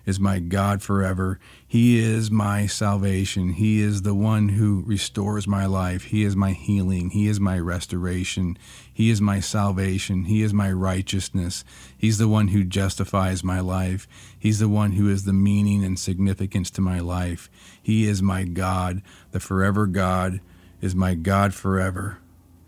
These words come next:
And so we always have to deal with this reality of what I feel versus what is real. That's why I like this little five-verse psalm. It's, it's just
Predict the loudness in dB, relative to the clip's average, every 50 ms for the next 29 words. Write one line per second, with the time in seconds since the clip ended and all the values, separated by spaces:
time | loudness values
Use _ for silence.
0 | _ -20 -14 _ -2 -2 0 2 4 4 4 6 4 4 2 2 2 2 2 2
1 | 2 2 2 0 2 2 0 0 0 2 2 4 4 4 4 4 2 2 0 0
2 | 0 0 0 0 2 2 2 2 2 2 2 2 2 2 2 0 0 0 0 2
3 | 2 2 2 0 0 -4 -6 -6 -2 0 2 4 4 4 4 2 2 0 -2 -2
4 | -4 -6 _ _ _ _ _ _ _ _ _ -14 -6 -2 0 2 2 2 0 -2
5 | -2 0 0 0 0 0 0 -2 -2 -2 -2 -2 -4 -4 -6 -12 -16 -18 -20 _
6 | _ _ _ _ _ _ _ _ _ _ _ _ _ _ _ _ _ _ _ -20
7 | -20 -20 -14 -4 0 0 0 2 2 2 4 4 4 4 4 2 2 2 0 -2
8 | -2 0 2 2 2 0 0 0 2 2 4 2 2 0 2 2 2 2 0 -2
9 | -2 -2 -2 -4 -4 -8 -10 -12 -14 -20 -20 -20 _ _ -6 -6 -4 -4 -6 -10
10 | -14 -18 -20 -20 -20 -20 -8 -2 -2 -2 -2 -2 0 0 0 0 0